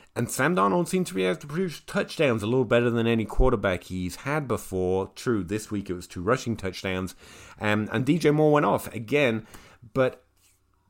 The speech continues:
yeah, I, I pay what it costs to get D J Moore on your team. I don't think there's a disappointing outcome, and I think this year he might be a potential difference maker at the wide receiver position for you.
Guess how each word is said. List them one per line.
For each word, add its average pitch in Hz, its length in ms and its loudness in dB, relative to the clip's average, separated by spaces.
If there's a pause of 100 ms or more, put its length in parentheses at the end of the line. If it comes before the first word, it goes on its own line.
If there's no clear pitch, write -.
(100)
yeah, - 320 2
I, - 180 -2 (160)
I - 200 -12 (600)
pay 127 380 6
what 110 260 2
it 107 100 -2
costs - 560 -2 (200)
to 113 100 -4
get 104 220 0
D 101 160 2
J 95 160 2
Moore 107 260 2
on 107 80 2
your 95 120 0
team. 92 320 -2
I 90 100 -2
don't 98 320 -2
think 98 160 -4
there's 87 160 -6
a 95 40 -4
disappointing 87 600 -4
outcome, 101 420 -2
and 90 120 -6
I 90 60 -2
think 98 280 -4
this 101 420 -2
year 82 280 0 (340)
he 107 120 -4
might 98 300 0
be 95 360 -2
a - 40 -18 (320)
potential 170 520 2
difference 117 460 -2
maker 98 300 0
at 95 80 -4
the 98 60 -6
wide 98 240 0
receiver 87 340 -4
position 85 460 -6
for 104 220 0
you. 69 100 -4